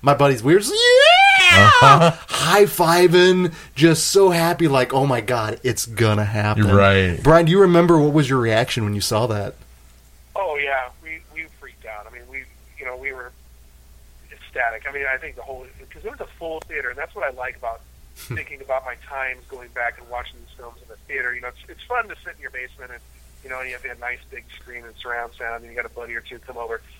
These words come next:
Speaker 3: But when you had a whole theater, and people have been drinking and, you know, and, and sneaking, sneaking beers into the theater, and everybody was having a big time back in the nineties. And when you saw that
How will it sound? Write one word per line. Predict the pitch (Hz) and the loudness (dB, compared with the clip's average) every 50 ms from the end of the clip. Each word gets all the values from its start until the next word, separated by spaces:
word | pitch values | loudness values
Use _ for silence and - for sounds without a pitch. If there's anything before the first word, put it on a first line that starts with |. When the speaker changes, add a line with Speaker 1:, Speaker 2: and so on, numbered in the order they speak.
| - _ | -18 _
Speaker 3:
But | 160 160 | -14 -14
when | 170 190 | -14 -10
you | 247 | -10
had | 262 240 | -8 -8
a | 160 | -8
whole | - 151 170 175 175 - _ | -8 -10 -12 -12 -12 -16 _
theater, | _ 135 127 139 165 185 196 - _ - - - | _ -12 -12 -10 -8 -10 -10 -12 _ -20 -20 -20
and | 147 - | -20 -20
people | - 214 214 220 | -20 -20 -20 -20
have | 185 | -20
been | 147 139 _ | -20 -20 _
drinking | - 123 131 139 143 - - 160 160 | -20 -16 -14 -14 -14 -16 -20 -20 -20
and, | 151 131 - - - - - - - - - | -20 -18 -10 -8 -8 -8 -8 -10 -14 -14 -12
you | - 139 | -10 -10
know, | 135 131 131 131 131 | -8 -8 -6 -8 -8
and, | 123 - - | -10 -12 -12
and | - 131 - - - | -14 -14 -14 -6 -4
sneaking, | - 165 180 - - - - - - | -4 -4 -4 -4 -6 -6 -6 -6 -8
sneaking | - 160 - - - | -8 -8 -8 -8 -8
beers | 135 139 147 151 156 151 156 | -4 -4 -2 -2 -4 -6 -10
into | 160 147 139 | -14 -14 -12
the | 123 127 | -14 -14
theater, | - - - - - 147 156 151 147 | -10 -6 -4 -2 -2 0 0 -2 -2
and | 139 135 | -4 -6
everybody | 139 156 196 214 208 180 | -8 -10 -10 -14 -16 -18
was | 160 - | -18 -14
having | 170 170 156 - | -14 -14 -14 -14
a | - - - | -20 -12 -12
big | 160 160 - - | -12 -12 -12 -20
time | - - 151 143 147 151 151 - | -16 -12 -10 -6 -6 -8 -8 -8
back | 147 147 - - - | -14 -14 -14 -16 -20
in | 139 | -18
the | 135 139 | -14 -14
nineties. | 143 143 147 147 147 - - - - - - - | -12 -12 -14 -16 -20 -20 -20 -20 -20 -20 -12 -12
And | 165 165 165 | -12 -12 -12
when | 165 160 | -18 -18
you | 175 233 | -18 -20
saw | 240 - - 226 214 202 185 | -20 -8 -6 -4 -4 -4 -4
that | - 170 170 143 120 110 | -4 -4 -2 -2 -2 -2